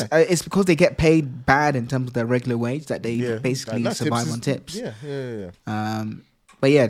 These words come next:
Speaker 2: you're right. There's different cultural norms in different
Speaker 1: Mm.
Speaker 2: places. So, but yeah, they didn't. So half of them, and I mean, I gave a bad, I guess, gave a bad, bad impression about black people. I don't know, but
Speaker 1: Mm.
Speaker 2: yeah,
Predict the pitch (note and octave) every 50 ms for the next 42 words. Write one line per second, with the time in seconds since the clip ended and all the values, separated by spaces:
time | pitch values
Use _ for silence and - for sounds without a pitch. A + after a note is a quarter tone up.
0 | A2+ B2 B2+ C3 B2+ C3+ C#3+ B2+ G#2+ - A#2+ A#2 - E3 - - C3 A#2 A#2 A#2
1 | A2+ - A2 A2 A2 A2+ A2+ G#2+ G2+ G2+ A2+ A2+ - A2 - G#2+ A2 A2+ A2+ -
2 | - - - - - - - A2 A2 A2 G#2+ A2+ - _ _ _ _ - - C3
3 | C3 D3 D#3 C#3 C3 C3+ C3+ D3+ D#3 C3 - - - C#3 - A2+ C#3 C3+ C#3 C#3
4 | C3 A#2+ A#2 A2 - - A2+ A2+ A2+ - - C2 - _ - - _ _ - -
5 | A2 F#2 - - - - - G2+ - - _ - G#2+ G2+ G#2 G#2+ - A#2 G#2 G#2
6 | A2+ G#2+ G#2+ - - F#2 F#2+ A#2 A#2 A#2+ A#2+ - - A#2 A2 A2 A2 A2+ A2+ G#2+
7 | - - - - _ _ _ - A2+ A2+ A2 A2+ A2 A2+ A2 - - A#2 A2+ G2
8 | G#2 - A#2+ G#2+ - - A2 A2+ - A#2 A2+ A#2 A#2+ A2+ A2+ A#2 A2+ A2+ A2+ A#2
9 | A2 G#2+ - - - - - - D#2+ D#2 D2+ D2+ - _ _ _ _ _ _ _
10 | - D3 E3 E3 D3+